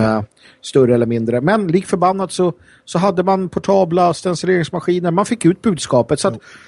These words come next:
Speaker 1: det kan vi ju liksom rikta till staten att, att, eh, det må så vara att, att det är allt idag centreras kring det här med internet och så vidare. Men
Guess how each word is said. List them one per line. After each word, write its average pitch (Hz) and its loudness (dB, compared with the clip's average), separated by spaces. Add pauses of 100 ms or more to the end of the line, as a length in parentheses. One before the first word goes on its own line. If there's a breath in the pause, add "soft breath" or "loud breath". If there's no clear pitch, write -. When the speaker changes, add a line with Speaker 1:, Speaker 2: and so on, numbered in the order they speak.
(140 loud breath)
Speaker 1:
det 165 2
kan 220 -2
vi 233 0
ju 220 2
liksom 165 -2
rikta 165 -4
till - -8
staten 120 0
att, - -4 (800 loud breath)
att, - -4
eh, 135 4 (400 soft breath)
det 165 2
må 220 0
så - -2
vara 139 2
att, 185 -4
att 139 -6
det 147 0
är 139 0
allt 131 0
idag 139 0
centreras 135 -4
kring 151 -4
det 117 -4
här 104 -2
med 104 -4
internet 101 -8
och 104 -16
så - -10
vidare. 104 -4
Men 131 -2